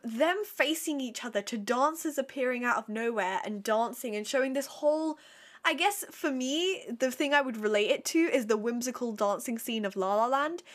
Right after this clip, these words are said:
Um, that scene in La La Land happens at a state where I think there is a turning point of the film com-, tur-, turning into, from a love story to more of a, like, um, serious, like, s-, deeply sad film about following your dreams,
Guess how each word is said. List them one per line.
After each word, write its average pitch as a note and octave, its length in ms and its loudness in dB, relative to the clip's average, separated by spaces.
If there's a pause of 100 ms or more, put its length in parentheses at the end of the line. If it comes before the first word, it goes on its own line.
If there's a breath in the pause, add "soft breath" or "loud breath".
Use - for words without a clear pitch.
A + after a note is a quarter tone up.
(280 loud breath)
Um, C4 440 2
that D4+ 360 4
scene A#3+ 380 -2
in G#3+ 140 -2
La G#3+ 220 6
La - 20 2
Land G3+ 320 0
happens A3+ 340 -2
at - 100 2
a A3 40 -2
state G#3+ 340 -2
where G#3 160 4
I G#3 140 0
think F#3+ 480 -6 (300 loud breath)
there A3 140 6
is A3+ 80 0
a A3 60 4
turning A#3 460 0
point A#3 340 -4
of G3+ 140 -2
the G#3 60 -2
film G#3+ 400 -2 (120)
com-, A3 280 -2 (180)
tur-, - 280 2 (260)
turning D#4 320 2
into, D4 420 -2
from B3+ 220 2
a A#3+ 40 0
love B3 260 4
story A#3 480 2
to A3 360 -6
more G3+ 300 0
of G3 160 -2
a, F#3+ 320 2 (400 soft breath)
like, F3 360 0 (100)
um, F3+ 580 -2
serious, G3 480 0
like, - 160 -4
s-, - 220 -10
deeply G3+ 420 -6
sad F#3+ 420 0
film F3+ 360 0
about F3+ 400 0
following F3+ 380 0
your F3 120 -6
dreams, F#3 540 -6